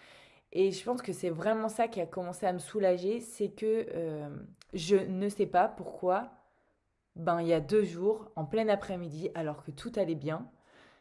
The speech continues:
eh ben, il y a quelque chose qui est venu, euh, il, enfin,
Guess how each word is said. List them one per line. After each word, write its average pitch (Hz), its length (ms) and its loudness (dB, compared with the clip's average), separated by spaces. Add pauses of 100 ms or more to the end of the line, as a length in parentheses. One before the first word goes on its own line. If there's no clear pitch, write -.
(140)
eh 175 120 4
ben, 165 140 6
il 220 80 4
y 185 40 8
a 156 60 4
quelque 175 240 -4
chose 233 260 0
qui 190 140 -4
est - 20 -2
venu, 175 480 -2
euh, 160 480 -2
il, 185 100 -6
enfin, 170 280 -4